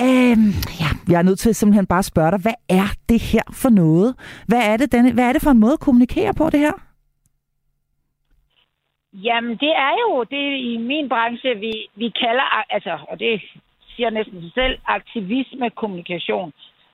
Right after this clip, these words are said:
Speaker 2: Øh, hvor, hvor man sådan går, det vi, altså, man går guerilla til den. Altså, man gør noget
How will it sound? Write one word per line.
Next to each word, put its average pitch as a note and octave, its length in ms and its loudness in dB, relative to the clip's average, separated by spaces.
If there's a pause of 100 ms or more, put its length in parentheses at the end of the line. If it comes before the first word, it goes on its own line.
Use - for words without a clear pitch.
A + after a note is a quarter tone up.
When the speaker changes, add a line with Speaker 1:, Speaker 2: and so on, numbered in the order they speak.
(140)
Speaker 2:
Øh, A3 240 -2
hvor, A#3 400 -2
hvor A3+ 220 -2
man A3+ 320 -8
sådan C4 320 -6
går, G#3+ 500 0
det A3+ 140 -8
vi, B3 220 -6
altså, G#3+ 240 -6
man G#3 160 -4
går G#3+ 200 -4 (120)
guerilla B3 560 -2
til - 360 -8
den. F3+ 260 -20
Altså, G#3 200 -12
man A#3+ 260 -6
gør C4 200 -2 (260)
noget B3 400 -2